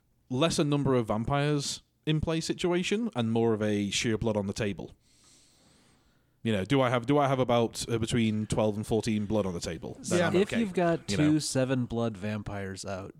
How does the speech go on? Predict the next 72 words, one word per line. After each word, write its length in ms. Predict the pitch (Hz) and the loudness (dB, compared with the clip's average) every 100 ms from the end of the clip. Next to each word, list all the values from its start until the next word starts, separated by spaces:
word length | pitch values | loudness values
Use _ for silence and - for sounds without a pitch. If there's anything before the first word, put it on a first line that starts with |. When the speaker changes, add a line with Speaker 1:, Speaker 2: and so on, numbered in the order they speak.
| _ | _
Speaker 3:
do 100 | 123 | -2
Speaker 1:
Yeah. 120 | 123 | 0
Speaker 3:
you 140 | 120 117 | 0 0
really 320 | 110 110 107 | -2 -2 -4
need 240 | 101 104 | -4 -6
a 60 | 95 | -8
third 400 | - 98 98 85 | -10 -10 -10 -10
vampire? 480 | 98 95 - - 202 | -12 -12 -8 -2 0
Speaker 1:
<laughs> 40 | 233 | 2
Yeah, 220 | 247 196 285 | 4 4 2
yeah, 280 | 151 202 302 | 2 2 2
yeah, 240 | - 294 | 2 2
exactly, 440 | - 196 113 - 123 | 2 2 0 0 0
yeah. 140 | 104 | 0
You 200 | 220 180 | 0 2
know, 100 | 160 160 | 2 2
oh, 160 | 220 | 2
even 180 | 269 208 | 0 2
just 40 | 190 | 4
Speaker 3:
Or, 80 | 226 | 6
Speaker 1:
a 40 | 226 | 6
Speaker 3:
or 160 | 220 | 6
a 60 | 240 | 4
seven 300 | - 190 175 | 2 2 2
and 120 | 165 | 2
a 40 | |
six, 340 | 147 - 117 - | 0 -2 -2 0
Speaker 1:
seven 160 | 139 | 0
and 40 | 143 | 2
a 20 | |
six, 200 | 151 202 | 2 4
Speaker 3:
or 40 | |
a 40 | 202 | 4
Speaker 1:
seven 260 | 151 175 | 2 2
and 0 | |
a 0 | |
Speaker 3:
seven 0 | |
and 80 | 120 | 4
a 100 | 117 | 4
Speaker 1:
five. 120 | 113 | 2
Speaker 3:
five. 160 | 117 123 | 2 2
Speaker 1:
Yeah. 140 | 160 120 | 0 0
Speaker 3:
Yeah. 240 | 151 98 | -2 0
Speaker 1:
Yeah, 120 | 247 - | 0 0
twelve 240 | - 226 | 4 4
Speaker 2:
Yeah, 60 | 220 | 4
Speaker 1:
blood. 100 | 139 | 4
Speaker 2:
now, 120 | 208 185 | 2 2
Speaker 1:
Twelve 200 | 220 220 | 4 4
Speaker 2:
now, 20 | |
Speaker 1:
blood. 220 | 180 127 - | 2 0 0
Three 180 | 170 190 | 0 2
fours, 580 | 180 175 185 190 185 | 4 4 6 4 2
Speaker 2:
and 160 | 185 185 | 2 4
Speaker 1:
a 40 | |
Speaker 2:
this 80 | 196 | 4
Speaker 1:
five 120 | 160 156 | 4 2
Speaker 2:
is, 80 | |
Speaker 1:
and 80 | 160 | 0
something 220 | 170 160 151 | -2 -2 -2
small. 180 | 170 | 0
Speaker 2:
now, 80 | 175 | 2
this 200 | 185 170 | 2 0
is 120 | 214 | 0
Speaker 1:
Yeah. 60 | 196 | 2
Speaker 2:
where 120 | 196 | 4
the 80 | 175 | 4
superficial 640 | - 202 160 - 226 - 190 | 2 0 -2 0 -2 0 -4
stuff 340 | - 143 120 | -2 -4 -2
comes 280 | - 139 127 | -2 -2 0
in, 180 | 175 131 | 0 0
because 480 | 127 147 135 - | -2 -2 -2 -4